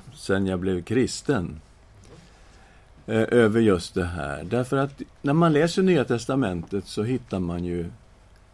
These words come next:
många citat från Saltarsalmerna i Nya testamentet. Men när man läser Saltaren,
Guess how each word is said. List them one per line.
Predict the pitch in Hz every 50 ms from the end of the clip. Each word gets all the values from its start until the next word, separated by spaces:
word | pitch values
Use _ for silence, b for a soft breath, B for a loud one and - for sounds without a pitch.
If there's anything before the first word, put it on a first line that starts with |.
| - - - -
många | - 107 143 139 123 107 113 135 135
citat | 120 - 147 143 - - 85 71 67 - - - - - - - - - - - - - - - - - - - -
från | - - 127 123 110 92 87 85 80 - -
Saltarsalmerna | - - - 120 113 117 - - 90 87 - 98 85 85 80 78 80 78 80 82 80 - -
i | 139 139 139
Nya | 135 127 110 92 85
testamentet. | 82 87 82 - - 90 82 82 78 73 71 - - - - - - - - - - - - - - - - - b b b b b b b b b b b b b b b b b b
Men | - 117 135 160
när | 170
man | 175 185 190 185 170
läser | 147 180 208 226 208 - - - 175 170 170 165 147 135 139 165 - - - - - - _ - - - _ _ _ - - - -
Saltaren, | - - - 190 175 113 87 87 - - - 262 240 156 90 76 73 80 82 92